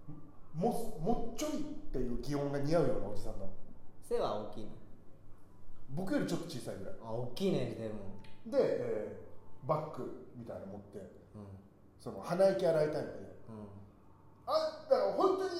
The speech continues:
Speaker 1: その、誕生日だから許してほしいんだけど、
Speaker 2: うん。
Speaker 1: 誕生日に家に招きたい人じゃないのよ。
Speaker 2: 最低。
Speaker 1: それ、いや、分かってる。
Speaker 2: で、え、でも、
Speaker 1: 他の人は誰も来てないんだよ、俺、うちなんて。
Speaker 2: でも直してないからってことでしょ？そ-、な-、直してくんなかったっていう不満もあるからってことでしょ？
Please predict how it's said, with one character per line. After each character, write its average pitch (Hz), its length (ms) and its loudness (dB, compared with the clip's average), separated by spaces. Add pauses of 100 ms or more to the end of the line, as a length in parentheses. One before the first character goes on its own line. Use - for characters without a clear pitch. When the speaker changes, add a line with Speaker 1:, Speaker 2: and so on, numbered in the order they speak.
(300)
Speaker 1:
そ 220 120 -6
の、 196 120 -4
誕 392 260 2
生 480 180 10
日 311 60 6
だ - 80 8
か 156 80 4
ら 139 80 2
許 151 120 0
し - 60 -2
て - 60 -4
ほ - 60 -6
し - 80 -6
い - 0 -
ん 113 80 -8
だ 107 60 -8
け 101 100 -12
ど、 104 260 -6
Speaker 2:
う - 40 -10
ん。 - 100 -10 (100)
Speaker 1:
誕 359 260 8
生 440 240 4
日 170 60 2
に 160 80 0
家 208 80 2
に 165 100 -2
招 175 320 2
き - 40 2
た 277 100 12
い 190 120 6
人 - 120 0
じ 139 80 0
ゃ - 20 2
な 139 120 2
い 135 40 2
の 135 60 -4
よ。 - 60 -6 (840)
Speaker 2:
最 - 180 -14 (360)
低。 - 440 -4 (180)
Speaker 1:
そ - 100 4
れ、 247 140 10
い - 40 8
や、 226 80 12 (180)
分 262 160 12
か - 80 10
っ - 40 8
て - 60 2 (200)
る。 - 60 2 (280)
Speaker 2:
で、 208 80 8
え、 214 60 10
で 214 60 6
も、 370 80 12
Speaker 1:
他 - 160 10
の 440 100 12
人 - 120 12
は 554 100 12
誰 - 180 12
も - 80 6
来 - 80 0
て - 60 12
な - 80 12
い - 40 10
ん - 20 8
だ - 60 6
よ、 131 120 4
俺、 151 80 4 (180)
う - 20 -2
ち 233 120 -2
な 208 140 4
ん - 20 0
て。 - 60 0 (360)
Speaker 2:
で 196 60 -2
も 185 100 0
直 262 280 8
し - 100 4
て 214 80 4
な 208 120 4
い 185 40 2
か 165 80 4
ら 131 40 2
っ - 20 0
て 123 60 -2
こ - 60 -4
と - 60 -6
で - 60 -10
し 127 60 -6
ょ？ 127 60 -6 (280)
そ-、 - 160 -10
な-、 196 240 -4
直 226 200 4
し - 40 -4
て 220 60 0
く 220 120 2
ん 214 40 4
な 262 80 2
か 247 80 4
っ 214 100 2
た 220 80 4
っ 220 80 -2
て 185 60 2
い 156 40 2
う - 60 0
不 170 80 0
満 208 180 2
も 208 80 2
あ 240 80 4
る 240 60 2
か 156 100 2
ら 123 120 0
っ - 80 -8
て - 60 -8
こ - 80 -8
と - 80 -12
で 80 80 -14
し - 80 -14
ょ？ - 40 -12